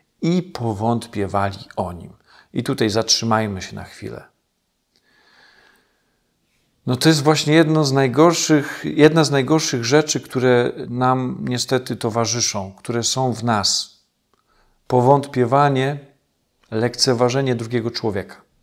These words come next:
Często jesteśmy bardzo zamknięci na drugiego człowieka, bo żyjemy różnymi stereotypami. Przykład wam po-, pokażę.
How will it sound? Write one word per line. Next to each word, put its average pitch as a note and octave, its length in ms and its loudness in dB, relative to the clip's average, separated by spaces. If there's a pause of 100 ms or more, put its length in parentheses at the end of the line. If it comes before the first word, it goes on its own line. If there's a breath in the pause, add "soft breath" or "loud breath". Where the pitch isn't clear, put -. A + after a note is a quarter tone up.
(1040 loud breath)
Często D3 340 2
jesteśmy B2+ 380 -4
bardzo B2+ 460 0
zamknięci B2 960 -6 (320 soft breath)
na A2+ 160 -2
drugiego A2 400 -2
człowieka, G2 640 -8 (1300 soft breath)
bo C3 120 4
żyjemy D3+ 380 4
różnymi C3+ 500 -2
stereotypami. A#2 1200 0 (920)
Przykład G2 420 -2
wam F2+ 180 -8
po-, - 180 -14 (260)
pokażę. - 500 -6